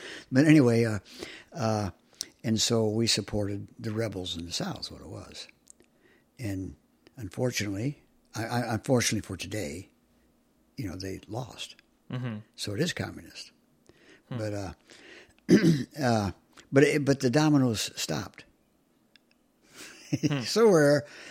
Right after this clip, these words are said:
Speaker 1: w-, war-wise, and we get into politics or something.
Speaker 2: Sure,
Speaker 1: You know,
Speaker 2: sure.
Speaker 1: it is spreading. Uh, the socialist communist idea is definitely spreading,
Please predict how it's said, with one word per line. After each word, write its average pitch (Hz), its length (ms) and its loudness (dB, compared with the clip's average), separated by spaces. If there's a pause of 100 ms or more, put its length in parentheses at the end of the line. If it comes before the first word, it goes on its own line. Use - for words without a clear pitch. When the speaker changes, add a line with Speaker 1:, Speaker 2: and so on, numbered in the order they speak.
(220)
Speaker 1:
w-, 226 100 -10 (480)
war-wise, 143 1120 4
and 123 100 -2
we 135 120 4
get 120 160 2
into 104 220 0
politics 101 600 -4
or 92 60 -8
something. 98 360 -8
Speaker 2:
Sure, 113 260 -4 (260)
Speaker 1:
You 123 100 4
know, 107 80 4
Speaker 2:
sure. 87 160 -4 (240)
Speaker 1:
it 127 100 6
is 131 160 10
spreading. 101 500 6 (540)
Uh, 107 480 -2 (220)
the 104 460 -10
socialist 104 480 -6
communist 98 520 -10
idea 95 480 -10
is 85 220 -10
definitely 101 340 -8
spreading, 113 420 -2